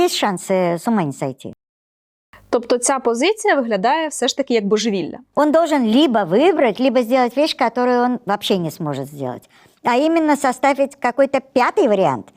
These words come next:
Speaker 2: Мгм.
Speaker 1: когда он учёл их
Speaker 2: Всех.
Speaker 1: всех. Но это какой мозг у него мощнейший? Мозг должен быть.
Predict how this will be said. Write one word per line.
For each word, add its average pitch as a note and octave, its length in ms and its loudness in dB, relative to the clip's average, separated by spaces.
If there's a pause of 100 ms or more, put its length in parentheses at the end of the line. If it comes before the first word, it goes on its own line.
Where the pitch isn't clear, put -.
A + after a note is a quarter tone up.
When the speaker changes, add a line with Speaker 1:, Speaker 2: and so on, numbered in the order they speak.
Speaker 2:
Мгм. A#3+ 240 -16
Speaker 1:
когда C4 360 2
он C#4 120 4
учёл D4 400 4 (560)
их C#4 140 2
Speaker 2:
Всех. - 20 -10
Speaker 1:
всех. E4 420 0
Но F#3+ 140 0
это A3 160 2
какой C4+ 280 2
мозг E4+ 300 2
у B3+ 40 -2
него G#3 240 2
мощнейший? B3 760 -2 (280)
Мозг C#4+ 240 2
должен G3 320 2
быть. F#3+ 260 0